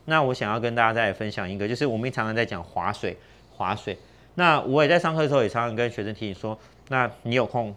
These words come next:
最后时间拿去划水。可是那到底划水是练什么？不是猛划，不是一直划哦，是其实每一道浪追浪的节奏都不一样。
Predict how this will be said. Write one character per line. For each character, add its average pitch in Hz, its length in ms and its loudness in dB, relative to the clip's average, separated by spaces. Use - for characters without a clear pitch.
最 123 120 2
后 117 160 4
时 98 160 -8
间 95 160 -4
拿 90 120 -6
去 87 120 -12
划 90 220 -10
水。 - 120 -16
可 156 120 -6
是 226 100 -2
那 254 100 2
到 240 180 6
底 131 120 0
划 147 260 -2
水 139 100 -2
是 113 140 -6
练 143 200 -2
什 117 80 -10
么？ 95 140 -6
不 139 140 -2
是 139 140 0
猛 107 240 -2
划， 95 300 -4
不 120 100 -4
是 202 120 -4
一 190 40 0
直 135 140 -4
划 101 400 -4
哦， 110 60 -6
是 180 280 4
其 165 140 -4
实 190 80 0
每 156 180 4
一 117 40 -2
道 139 140 4
浪 143 180 2
追 131 120 0
浪 131 100 0
的 117 100 -2
节 101 180 -4
奏 104 160 -2
都 101 100 0
不 90 300 -6
一 85 100 -8
样。 92 220 -4